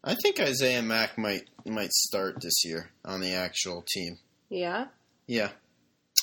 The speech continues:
Speaker 1: We'll see how it goes, but I th-, I think you made some good picks.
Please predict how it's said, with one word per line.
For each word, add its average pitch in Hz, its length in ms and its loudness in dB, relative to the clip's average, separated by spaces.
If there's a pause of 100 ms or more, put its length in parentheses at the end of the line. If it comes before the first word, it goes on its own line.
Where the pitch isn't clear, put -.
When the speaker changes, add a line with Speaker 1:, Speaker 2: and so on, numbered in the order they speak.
(500)
Speaker 1:
We'll 190 80 0
see 202 220 2
how 185 260 4
it 147 100 -4
goes, 120 240 2 (180)
but 110 240 0
I 131 100 4
th-, 147 100 2 (160)
I 135 100 4 (100)
think 170 220 0
you 151 100 0
made 113 220 2
some 104 240 0
good 98 240 -2
picks. - 560 0